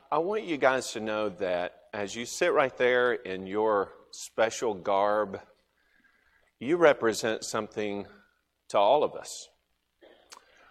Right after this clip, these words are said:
For all these young ones who are still in school, you know, they count the years, probably like you did, to the day that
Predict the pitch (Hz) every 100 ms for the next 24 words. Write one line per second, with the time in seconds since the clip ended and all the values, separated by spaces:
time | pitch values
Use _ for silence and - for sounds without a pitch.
0 | _ _ - 120 131 139 131 131 127 117
1 | - - - _ _ _ _ _ 110 120
2 | 135 143 143 143 143 151 147 - - _
3 | _ _ _ _ _ _ _ _ _ _
4 | - 127 107 - 131 127 127 - 131 135
5 | 143 - - _ _ _ _ _ _ _
6 | _ _ _ _ _ 131 135 135 165 -
7 | 170 170 - 117 110 139 113 78 69 -
8 | - _ - 135 127 107 104 104 104 104
9 | - 120 104 90 73 69 - _ _ _
10 | _ _ _ _ _ _ _ _ _ _
11 | _ _ _ - 127 117 110 107 101 -
12 | _ _ _ _ _ - 117 104 117 113
13 | 107 104 98